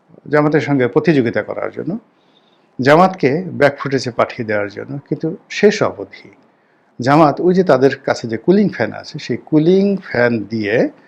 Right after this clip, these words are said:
সেই তাদের প্রতিপক্ষকে এমনভাবে ঠান্ডা করেছেন, যদি জামাত পীর প্রথাকে মানতেন। জামাত আসলে পীর মাশায়েক, আহ, বা ওই যে যারা কদমবুচি করে,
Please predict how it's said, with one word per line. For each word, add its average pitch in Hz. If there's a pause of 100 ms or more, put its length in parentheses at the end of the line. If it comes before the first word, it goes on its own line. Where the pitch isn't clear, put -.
(460)
সেই 104
তাদের 110
প্রতিপক্ষকে 156
এমনভাবে 147
ঠান্ডা 120
করেছেন, 113 (520)
যদি 156 (120)
জামাত 120
পীর 185
প্রথাকে 127
মানতেন। 95 (760)
জামাত 151
আসলে 151
পীর 143
মাশায়েক, 120 (160)
আহ, 110
বা 117
ওই 120
যে 117
যারা 120
কদমবুচি 123
করে, 110